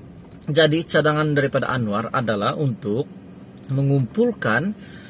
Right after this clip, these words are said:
ketiga-tiga calon Perdana Menteri untuk pilihan raya umum kelima belas,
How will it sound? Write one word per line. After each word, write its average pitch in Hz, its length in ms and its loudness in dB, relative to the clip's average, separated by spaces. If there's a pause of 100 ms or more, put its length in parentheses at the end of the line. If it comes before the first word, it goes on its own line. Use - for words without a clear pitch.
(320)
ketiga-tiga 240 640 6
calon 170 400 4
Perdana 151 400 4
Menteri 131 480 -2
untuk 123 400 -4
pilihan 120 320 0
raya 117 240 0
umum 117 400 -2
kelima 113 320 0
belas, 101 480 -4